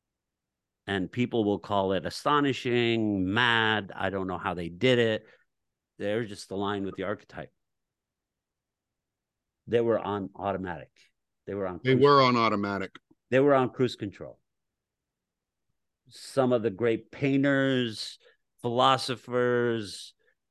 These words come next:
Speaker 1: chemists, physicists, they're,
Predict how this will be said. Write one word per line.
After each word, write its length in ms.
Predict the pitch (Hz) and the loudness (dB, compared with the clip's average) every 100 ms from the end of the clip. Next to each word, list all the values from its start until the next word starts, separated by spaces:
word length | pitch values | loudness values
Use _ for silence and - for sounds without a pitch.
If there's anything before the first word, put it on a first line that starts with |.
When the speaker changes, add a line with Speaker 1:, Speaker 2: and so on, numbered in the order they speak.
| - - | -20 -16
Speaker 1:
chemists, 840 | - 147 131 123 127 110 - - | 0 2 4 2 2 0 -10 -14
physicists, 920 | - 135 123 127 - 123 120 113 - _ | -6 -4 -2 -2 -2 2 2 0 -10 _
they're, 360 | 123 123 131 | 0 2 2